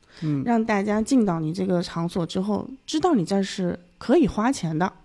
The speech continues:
Speaker 1: 嗯。
Speaker 2: 他愿意为你花钱的，就是弄一些小小的文创啊、文具啊这种东西，就先从小小的东西开始做起。
Speaker 1: 对。
Speaker 2: 啊，有趣有意思的，他来了喜欢你这儿，他能带点东西回去。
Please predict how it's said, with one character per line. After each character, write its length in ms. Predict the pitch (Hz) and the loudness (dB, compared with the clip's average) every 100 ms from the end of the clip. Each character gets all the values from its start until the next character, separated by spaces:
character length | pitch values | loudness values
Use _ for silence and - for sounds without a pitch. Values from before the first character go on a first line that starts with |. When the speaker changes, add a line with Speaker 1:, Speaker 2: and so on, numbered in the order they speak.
| - | -8
Speaker 1:
嗯。 280 | 151 135 127 - - | -4 -4 -6 -14 -10
Speaker 2:
他 140 | - | 0
愿 200 | 294 349 | 4 4
意 100 | 285 | 4
为 100 | 240 | 4
你 60 | 180 | 0
花 200 | 165 190 | 0 -2
钱 180 | 208 165 | 0 -2
的， 80 | 160 | -4
就 80 | - | -4
是 160 | 185 | -2
弄 160 | 196 208 | 0 0
一 20 | |
些 140 | 208 214 | 0 0
小 160 | 185 | -2
小 100 | 202 | -2
的 80 | 185 | 0
文 160 | 175 185 | 0 0
创 200 | 240 226 | 0 2
啊、 20 | |
文 160 | 180 | 2
具 160 | 190 285 | 0 0
啊 80 | 226 | 0
这 80 | 202 | 0
种 160 | 175 | 0
东 120 | 180 | 2
西， 200 | 202 202 220 - - - | 2 0 -8 -14 -20 -6
就 120 | 233 | -2
先 180 | 294 302 | 2 2
从 160 | 285 | 2
小 200 | 214 170 | 0 -2
小 200 | 226 240 | 0 0
的 120 | - 165 | -2 2
东 140 | 240 | 2
西 80 | 247 | 2
开 180 | - 214 | 0 -2
始 60 | |
做 160 | 180 240 | 2 0
起。 280 | 190 - - | 0 -8 -6
Speaker 1:
对。 240 | 139 127 131 - - | -4 -4 -8 -16 -10
Speaker 2:
啊， 180 | 170 - | -8 0
有 180 | 170 - | 0 0
趣 300 | - 277 185 | 0 2 2
有 140 | 151 | 2
意 160 | 180 208 | 2 2
思 140 | - | 0
的， 140 | - - | -8 -10
他 220 | - 196 | -2 0
来 200 | 185 151 | 2 2
了 180 | 170 202 | 2 2
喜 160 | - 156 | 0 -2
欢 160 | 175 | 0
你 80 | 185 | 0
这 80 | 156 | -2
儿， 80 | 156 | -6
他 140 | - 196 | -6 -2
能 120 | 196 | -2
带 120 | 220 | 0
点 140 | 240 165 | -2 -2
东 120 | 233 | -4
西 80 | 240 | -6
回 180 | - 156 | -8 -10
去。 240 | - 262 | -6 -8